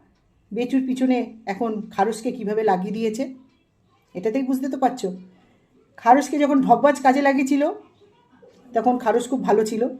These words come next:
এখন প্রথম থেকেই আমি বলে এসছি, কিমা যা বলে খারস তাই শোনে।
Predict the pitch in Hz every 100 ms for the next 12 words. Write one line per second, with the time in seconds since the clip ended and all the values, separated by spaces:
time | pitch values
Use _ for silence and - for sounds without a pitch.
0 | - _ _ _ 185 180 214 190 - -
1 | _ _ _ _ - _ 262 269 370 370
2 | 349 311 311 269 277 254 - 254 - -
3 | - _ _ _ _ _ _ _ 277 302
4 | 339 349 320 226 254 269 285 349 - 220
5 | 262 262 247 226 - 160